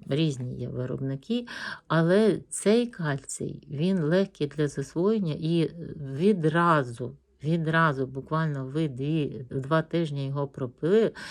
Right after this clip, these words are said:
і ви вже бачите, е, результат і на нігтях, і на волосі. Вітаміни найвищої якості.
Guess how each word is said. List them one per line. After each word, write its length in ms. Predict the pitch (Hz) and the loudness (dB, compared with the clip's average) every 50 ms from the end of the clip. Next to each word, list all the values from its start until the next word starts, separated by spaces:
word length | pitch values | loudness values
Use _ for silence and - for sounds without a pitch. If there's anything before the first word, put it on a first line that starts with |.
| - - - - - - | -14 -14 -14 -14 -8 -4
і 120 | 156 156 | -2 -2
ви 240 | 147 156 190 214 226 | 2 4 6 6 6
вже 220 | 208 175 170 165 | 4 4 2 0
бачите, 680 | 147 143 143 131 160 185 202 202 - 175 160 - - 151 | 0 0 0 0 2 2 2 0 0 -4 -4 -2 -2 -2
е, 540 | 143 135 131 - - - 160 135 135 - - - | -2 -2 -2 -4 -8 -10 -8 -6 -6 -4 -4 -4
результат 520 | 151 147 143 147 143 139 - 165 160 151 - - | -4 -4 -2 -4 -4 -2 0 0 0 0 -2 -4
і 160 | 165 165 165 | -2 -2 0
на 140 | 165 151 143 | 0 0 0
нігтях, 520 | 143 143 160 202 226 233 - - 175 165 165 | -2 0 0 0 0 -2 -2 -4 -4 -4 -4
і 160 | - - 151 | -4 -4 -2
на 160 | 160 165 156 | 0 0 0
волосі. 540 | 151 143 147 139 131 135 127 123 - - 135 | 0 -2 -2 -2 -2 -4 -6 -6 -6 -8 -6
Вітаміни 680 | 131 151 160 - - 156 147 160 180 214 226 214 202 170 | -6 -6 -6 -4 -4 -4 -2 0 0 0 2 0 0 0
найвищої 680 | 147 143 135 135 135 160 180 185 - - - 156 147 | -2 -2 -4 -4 -2 -4 -4 -4 -4 -6 -6 -6 -4
якості. 500 | 131 139 123 - - - - - - 143 | -4 -6 -8 -8 -10 -12 -12 -12 -14 -14